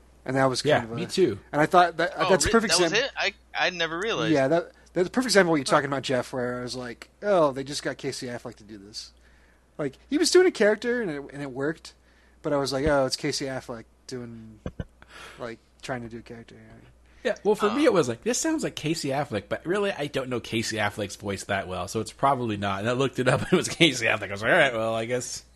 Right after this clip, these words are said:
Speaker 2: he
Speaker 1: Yeah,
Speaker 2: wasn't
Speaker 1: you,
Speaker 2: trying
Speaker 1: you bring
Speaker 2: at
Speaker 1: up a
Speaker 2: all."
Speaker 1: good point, though, Jeff. I was like, "Why would we know what he sounds <laughs> like?" I mean, we've seen him play
Speaker 2: <laughs> Yeah.
Speaker 1: in movies, but, like,
Speaker 3: Yeah.
Speaker 2: Yeah.
Speaker 1: be able to spot him that easily.
Speaker 2: It's like, I've seen him in the Ocean's Eleven movies, and that's probably about <laughs> it.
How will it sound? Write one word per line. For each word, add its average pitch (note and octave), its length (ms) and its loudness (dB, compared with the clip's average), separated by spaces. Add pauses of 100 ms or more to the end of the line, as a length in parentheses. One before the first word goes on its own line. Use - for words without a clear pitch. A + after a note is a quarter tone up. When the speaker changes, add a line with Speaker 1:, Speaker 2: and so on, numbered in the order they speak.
Speaker 2:
he F#3 80 4
Speaker 1:
Yeah, G3+ 60 8
Speaker 2:
wasn't D3+ 240 0
Speaker 1:
you, G3 60 -8
Speaker 2:
trying C3+ 200 0
Speaker 1:
you C#3+ 60 0
bring D3+ 80 6
Speaker 2:
at - 40 4
Speaker 1:
up - 40 0
a - 40 4
Speaker 2:
all." - 60 4
Speaker 1:
good - 80 -12
point, G3 240 -4
though, C3+ 120 -8
Jeff. B2+ 280 -10
I - 0 -
was B2 100 -16
like, A#2+ 220 -14
"Why E3 160 -2
would A3+ 180 -8
we F#3 80 -10
know D#3+ 140 -8
what D#3+ 100 -12
he C#3 60 -16
sounds - 340 -12 (120)
<laughs> - 120 -18
like?" F3+ 260 -10
I F3 40 -10
mean, G3 100 -4
we've G3 100 -8
seen B3+ 180 6
him G3+ 100 0
play G3 220 6
Speaker 2:
<laughs> - 0 -
Yeah. E3 60 0
Speaker 1:
in D3+ 60 -2
movies, C#3+ 340 -4
but, B2+ 200 -16 (120)
like, A#2+ 160 -16
Speaker 3:
Yeah. A2 180 -14 (140)
Speaker 2:
Yeah. - 380 -4
Speaker 1:
be D#3+ 60 -10
able D3+ 100 -8
to C3 80 -12
spot D3 300 -4
him C3+ 80 -16
that C3 120 -10
easily. B2+ 440 -14 (1200)
Speaker 2:
It's - 100 -20
like, C#4+ 120 -8
I've B3 160 -8
seen A3+ 200 -10
him A3 100 -6
in G#3 140 -8
the F#3 320 2
Ocean's F#3+ 340 -6
Eleven E3+ 300 -2
movies, A#2 300 -2
and B2+ 80 -12
that's C3+ 140 -12
probably F3+ 560 -6
about C#3+ 320 -4
<laughs> - 560 -16
it. - 220 -8